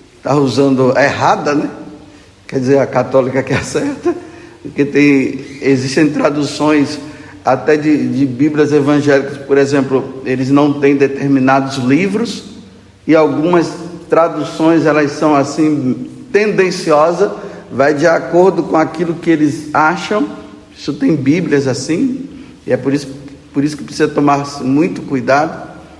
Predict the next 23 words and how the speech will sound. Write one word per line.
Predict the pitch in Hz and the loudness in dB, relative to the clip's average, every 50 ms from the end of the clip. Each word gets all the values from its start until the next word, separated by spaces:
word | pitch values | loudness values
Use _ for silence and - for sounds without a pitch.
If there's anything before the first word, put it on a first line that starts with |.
| - - - - - - - - - - - - - _ _ _ _ - | -20 -20 -20 -20 -20 -20 -20 -20 -20 -20 -20 -20 -20 _ _ _ _ -14
Então, | 123 123 123 135 156 202 220 | -12 -2 2 2 2 2 0
mandava | 269 277 - 143 - 127 147 156 151 151 | -2 -4 -6 -6 -2 0 0 0 0 -2
conferir, | 156 - 151 143 - - - 143 123 117 156 196 240 247 320 349 - - | -6 -6 -6 -8 -8 -8 -8 -8 -6 -4 -4 -4 -4 -4 -4 -6 -6 -8
ela | 127 - 135 131 | -6 -4 -4 -6
conferia. | 127 - - 139 139 - - - 135 123 135 160 190 - - - - - - - - - - - - - - - - - - _ _ _ _ | -6 -6 -8 -8 -8 -8 -10 -10 -8 -6 -6 -4 -2 -4 -4 -4 -8 -14 -18 -20 -20 -20 -20 -20 -20 -20 -20 -20 -20 -20 -20 _ _ _ _
Depois | 147 160 180 175 180 208 214 214 | -6 -6 -6 0 2 2 2 4
chegou | 208 202 180 170 185 | 2 -2 -2 0 -2
o | 190 | 0
momento | 190 185 175 175 185 202 208 - 214 | 0 0 0 0 -2 -2 -4 -6 -10
que | - - - | -8 0 2
eu | 190 196 190 175 151 117 - - - - - - - - - - - - - - - _ _ - | 4 4 4 4 2 0 -4 -6 -10 -14 -16 -18 -20 -20 -20 -20 -20 -20 -20 -20 -20 _ _ -12
vi | 147 165 190 | -8 -6 -6
que | 190 196 | -4 -4
ela | 185 185 180 | -4 -4 -4
tava | 180 190 180 190 185 | -6 -6 -4 -4 -4
parada | 185 - 180 170 156 156 175 175 160 160 | -2 -2 -2 0 0 0 0 0 -2 -2
assim, | 147 - - - 208 202 202 185 175 - | -4 -4 -6 -6 -4 -2 -2 -2 -2 -2
e | 156 | -2
não | 156 180 180 | 0 2 0
abria | 170 151 147 - 190 196 180 | 0 0 -2 0 0 2 2
mais | 175 170 165 156 143 | 2 2 2 2 0
a | 151 131 | -2 -4
Bíblia. | 127 160 180 175 165 160 160 147 - - - - | -4 -4 -6 -6 -4 -2 -2 -2 -4 -6 -12 -16